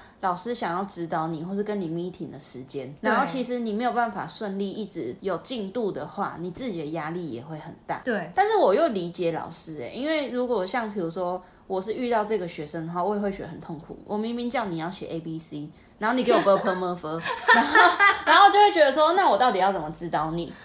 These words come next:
Speaker 2: <laughs> 这，这理解差很远欸。
Speaker 1: 对，对，对。
Speaker 2: 而且那时候我，我选的指导教授是每个礼拜，硕二的时候是每个礼拜都要 meeting。
Speaker 1: 嗯。
Speaker 2: 因为他每个礼拜都要看一下你的进度。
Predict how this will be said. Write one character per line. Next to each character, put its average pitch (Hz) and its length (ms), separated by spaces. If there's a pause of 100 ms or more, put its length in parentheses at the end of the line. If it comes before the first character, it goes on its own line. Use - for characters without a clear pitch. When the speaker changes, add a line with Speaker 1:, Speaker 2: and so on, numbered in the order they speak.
(240)
Speaker 2:
<laughs> - 640
这， 392 220
这 381 220
理 269 160
解 240 200
差 226 300
很 180 160
远 170 180
欸。 - 160
Speaker 1:
对， 226 140
对， 202 280
对。 165 360
Speaker 2:
而 320 60
且 370 80
那 381 160
时 330 80
候 302 120
我， 220 200
我 254 100
选 269 160
的 196 120
指 202 140
导 185 200
教 180 240
授 190 200
是 196 560
每 214 160
个 202 140
礼 196 100
拜， 220 300
硕 320 340
二 285 220
的 208 100
时 196 140
候 220 160
是 233 100
每 220 200
个 170 100
礼 156 100
拜 196 200
都 180 160
要 202 80
meeting。 180 480
Speaker 1:
嗯。 190 360 (260)
Speaker 2:
因 285 120
为 302 80
他 294 160
每 220 160
个 180 120
礼 175 120
拜 226 160
都 220 80
要 220 140
看 214 200
一 190 40
下 202 140
你 165 120
的 156 60
进 165 300
度。 160 200